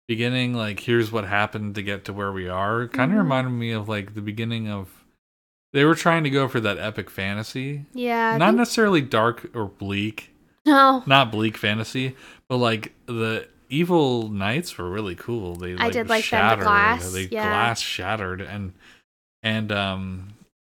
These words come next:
Speaker 1: and, like, the whole beginning part where, um, they found her in the cart.
Speaker 2: Mm-hmm.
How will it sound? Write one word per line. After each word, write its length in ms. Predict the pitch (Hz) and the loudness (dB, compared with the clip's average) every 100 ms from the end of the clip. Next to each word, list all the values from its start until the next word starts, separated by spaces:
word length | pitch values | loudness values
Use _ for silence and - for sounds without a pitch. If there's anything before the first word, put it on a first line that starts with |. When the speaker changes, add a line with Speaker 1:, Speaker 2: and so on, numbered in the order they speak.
| _ _ _ | _ _ _
Speaker 1:
and, 160 | 110 107 | -6 -6
like, 180 | 104 | -8
the 120 | 98 101 | -8 -8
whole 360 | 127 123 120 | -6 -4 -6
beginning 420 | 117 113 113 117 113 | -8 -8 -6 -8 -6
part 280 | 117 113 | -4 -4
where, 380 | 104 101 98 95 - _ _ _ _ _ | -2 -2 -2 -4 -10 _ _ _ _ _
um, 340 | 104 101 95 98 - - - _ _ | -6 -4 -6 -10 -16 -20 -20 _ _
they 80 | 110 | -8
found 320 | 104 107 110 | -4 -2 -2
her 180 | 107 110 | -2 -4
in 300 | - 104 104 | -4 -8 -8
the 60 | 98 | -8
cart. 460 | - 98 110 - _ _ _ - | -4 -2 -2 -6 _ _ _ -6
Speaker 2:
Mm-hmm. 460 | 277 269 277 277 | -4 -2 -2 -4